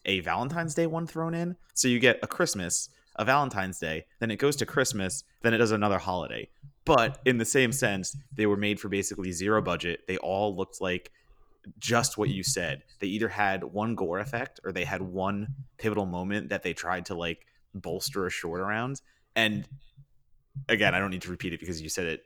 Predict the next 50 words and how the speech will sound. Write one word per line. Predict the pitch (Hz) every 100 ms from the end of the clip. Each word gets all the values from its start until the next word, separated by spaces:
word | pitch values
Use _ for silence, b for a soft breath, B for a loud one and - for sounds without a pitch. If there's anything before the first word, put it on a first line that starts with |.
| _
exactly | 92 85 76 87
what | 76
I | 76
meant. | 80 73 -
So | 78 76 78 b b -
I | 90
didn't | 131 104 95
mean | 95 90
to | - 90 82
say | - 92
it | 82
was, | 82 101
yeah, | 95
definitely | 78 107 123 110
not | 98 -
easy | 104 92 90
to |
make | 82 80
an | 87
anthology | 90 82 82 82
film, | 90 73 -
'cause | 90
it | 104
is | 123
hard | - 117 110 -
to |
make | 98 92
them | 87 78
right, | 87 87 - 139 139 139 - 139 _ _ _ -
but | 95
it's | 85 -
easy | 104 95 85
to |
make | 80 80 -
them | 80 73 80 - - - - -
cynically | - - 104 - 78 71
and | 69
poorly | - 95 87 73 69
in | 64
that | 73
nature. | 65 73 - 76
And | 73 80 78 b b b _
mentioning | 92 107 135 95
Southbound | - 98 - 92 85
is | 78 71 76 - -
a, | 76
a | -
great | 90 92 92
example | 85 92 90 87
of | 82